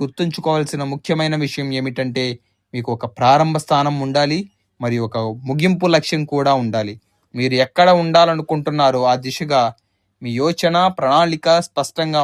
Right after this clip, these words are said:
ఉండాలి. అలాగే మీరు ఒక పెద్ద లక్ష్యం కూడా పెట్టుకోవచ్చు. అది చాలా దూరంలో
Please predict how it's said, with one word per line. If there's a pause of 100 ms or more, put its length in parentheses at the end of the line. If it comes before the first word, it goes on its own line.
ఉండాలి. (160)
అలాగే (420)
మీరు
ఒక (140)
పెద్ద
లక్ష్యం (120)
కూడా (120)
పెట్టుకోవచ్చు. (500)
అది (120)
చాలా (140)
దూరంలో